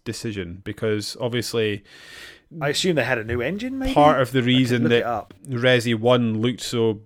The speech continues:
Speaker 1: beautiful was because of the pre-render backgrounds. So they've obviously decided to leave that behind for some reason.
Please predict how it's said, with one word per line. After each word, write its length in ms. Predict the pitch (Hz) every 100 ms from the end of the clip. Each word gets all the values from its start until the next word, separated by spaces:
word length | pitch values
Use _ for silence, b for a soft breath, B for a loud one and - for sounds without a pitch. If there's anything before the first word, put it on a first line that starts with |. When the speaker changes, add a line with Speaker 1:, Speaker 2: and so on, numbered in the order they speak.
| -
Speaker 1:
beautiful 420 | 123 113 110 98
was 160 | 101
because 300 | 95 104 117
of 80 | 110
the 80 | 101
pre-render 480 | - 101 95 92 92
backgrounds. 720 | 95 90 - 90 90 - - _ _ _ _
So 120 | - 120
they've 160 | 107
obviously 320 | 127 123 -
decided 440 | 110 104 127 113 110
to 100 | 113
leave 200 | 110 107
that 180 | 107 104
behind 540 | 101 110 110 104 101 - _ _ _ _
for 140 | -
some 160 | - 120
reason. 380 | 120 120 123